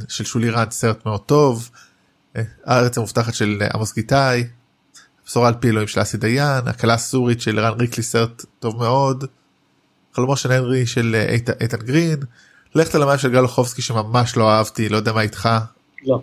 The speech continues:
Speaker 1: אוחובסקי ואיתן פוקס, חשוב
Speaker 2: לא.
Speaker 1: לציין. אה, לא זוכר אם סיפרתי את זה, אבל איתן פוקס לימד אותי קולנוע בכיתה ד', זה היה ה-, הכי קרוב שלי לזה. מהדורת השבט של יוסף סידר,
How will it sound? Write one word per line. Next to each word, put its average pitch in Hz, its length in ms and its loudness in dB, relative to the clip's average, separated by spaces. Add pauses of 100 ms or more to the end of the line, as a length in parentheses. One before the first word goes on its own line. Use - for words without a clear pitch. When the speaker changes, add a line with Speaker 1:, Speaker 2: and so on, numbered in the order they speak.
(120)
Speaker 1:
אוחובסקי 120 280 0
ואיתן 110 260 0
פוקס, - 380 -2
חשוב 131 200 0
Speaker 2:
לא. 127 60 2
Speaker 1:
לציין. 123 320 -2 (1160)
אה, 113 120 -4 (460)
לא 123 180 2
זוכר 165 140 0
אם 147 60 2
סיפרתי 131 340 0
את 120 40 2
זה, 120 80 4
אבל 113 80 6
איתן 120 140 0
פוקס 117 240 -6
לימד 117 120 0
אותי 117 120 -6
קולנוע 113 240 -2
בכיתה 110 280 0
ד', 117 360 2 (540)
זה 113 60 -8
היה 107 280 -2 (100)
ה-, 101 320 -2 (840)
הכי 120 120 -4
קרוב 110 240 0
שלי - 180 -4
לזה. 110 580 -2
מהדורת 123 320 2
השבט 123 220 -4
של 117 100 -4
יוסף 117 220 -2
סידר, 143 480 0